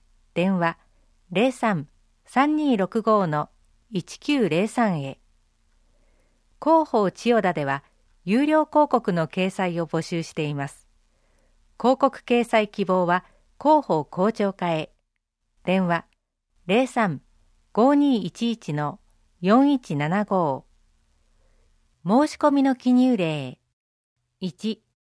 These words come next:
催しなどの名称。二、郵便番号、住所。三、氏名、振り仮名。四、年齢、学年。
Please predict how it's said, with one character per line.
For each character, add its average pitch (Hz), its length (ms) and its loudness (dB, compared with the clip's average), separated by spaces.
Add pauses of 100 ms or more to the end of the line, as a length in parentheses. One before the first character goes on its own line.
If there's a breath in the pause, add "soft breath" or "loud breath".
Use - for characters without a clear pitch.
(260)
催 233 340 2
し 294 120 -8
な 277 140 0
ど 220 100 0
の 160 140 -4
名 165 220 -4
称。 156 480 -8 (420)
二、 180 260 -4 (640)
郵 254 200 0
便 294 180 0
番 254 240 0
号、 151 380 -4 (260)
住 262 220 -2
所。 - 320 -6 (580)
三、 185 360 -4 (520)
氏 285 220 -6
名、 170 360 -4 (220)
振 - 180 -10
り 190 120 -4
仮 175 160 -6
名。 139 160 -12 (720)
四、 190 340 -2 (540)
年 220 300 0
齢、 196 360 -2 (300)
学 151 280 -10
年。 165 300 -6